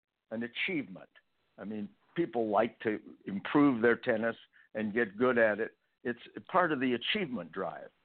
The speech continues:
of which all of us have. Everybody has somewhat of an, a-, an achievement drive. People feel good when they're accomplishing things,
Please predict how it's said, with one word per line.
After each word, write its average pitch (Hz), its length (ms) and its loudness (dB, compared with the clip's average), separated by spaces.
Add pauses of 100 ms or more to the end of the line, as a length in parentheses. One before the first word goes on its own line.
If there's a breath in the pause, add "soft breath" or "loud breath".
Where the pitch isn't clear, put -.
(400)
of 113 100 -2
which 139 220 -2
all 165 200 4
of 131 120 0
us 127 120 -4
have. 123 280 0
Everybody 139 500 -2
has 107 220 -4 (640 soft breath)
somewhat 123 400 2
of 110 100 -2
an, 135 80 0
a-, 123 500 -8
an 123 100 0
achievement 127 580 0
drive. 80 340 -4 (500)
People 143 360 2
feel 160 180 2
good 151 300 0
when 110 160 -4
they're 110 120 0
accomplishing 110 680 -6
things, 78 240 -6